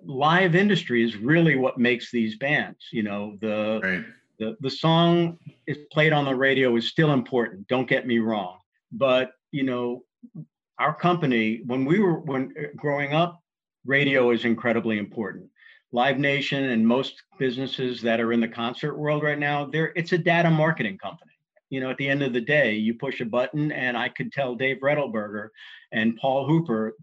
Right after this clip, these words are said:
Speaker 1: who purchased the last five shows in a certain swimming lane of what kind of music they like, I can sort of do affinity marketing and, and just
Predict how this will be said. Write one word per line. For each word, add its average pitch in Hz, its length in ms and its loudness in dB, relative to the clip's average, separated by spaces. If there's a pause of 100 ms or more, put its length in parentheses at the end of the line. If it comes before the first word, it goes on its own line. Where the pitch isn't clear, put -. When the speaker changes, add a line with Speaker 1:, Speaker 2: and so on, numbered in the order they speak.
Speaker 1:
who 147 140 -4
purchased 139 520 -6
the 131 60 -6
last 123 400 0
five 123 260 0
shows 123 440 0
in 113 100 0
a 113 80 -2
certain 120 580 -2 (300)
swimming 160 460 2
lane 117 280 2
of 104 140 -4
what 135 180 0
kind 131 200 -4
of 127 60 -2
music 156 300 0
they 110 140 0
like, 104 420 -6
I 135 120 -6
can 143 380 -4
sort 143 220 -2
of 123 120 -6
do 139 180 -2
affinity 135 400 -4
marketing 127 640 0
and, 117 160 0 (520)
and 123 500 -2
just 147 340 -2